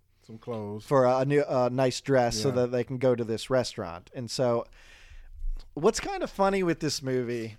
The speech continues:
Speaker 2: um, is that it's like he kinda keeps treating,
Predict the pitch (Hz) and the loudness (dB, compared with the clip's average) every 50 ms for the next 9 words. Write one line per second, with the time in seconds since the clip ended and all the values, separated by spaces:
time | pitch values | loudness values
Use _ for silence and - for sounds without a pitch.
0 | _ _ - 131 123 120 117 113 110 110 113 110 - _ _ - 156 139 131 156 | _ _ -6 -4 -2 -2 -2 -4 -4 -6 -10 -16 -20 _ _ -8 -8 -6 -2 0
1 | 151 147 143 139 - - - - _ _ - _ _ _ _ _ _ _ - _ | 2 2 2 0 -4 -12 -16 -16 _ _ -20 _ _ _ _ _ _ _ -20 _
2 | _ _ _ _ _ _ _ _ _ _ _ _ - 170 - - 214 208 185 - | _ _ _ _ _ _ _ _ _ _ _ _ -6 -4 0 2 2 2 2 0
3 | - - - 247 330 - 294 320 285 240 - - - 208 196 - - - - - | -6 -6 -4 -4 -2 0 0 0 0 0 -2 -2 -6 -6 -4 -6 -8 -8 -8 -4
4 | - 180 185 180 180 175 175 180 160 | -2 0 2 2 2 2 0 -2 -6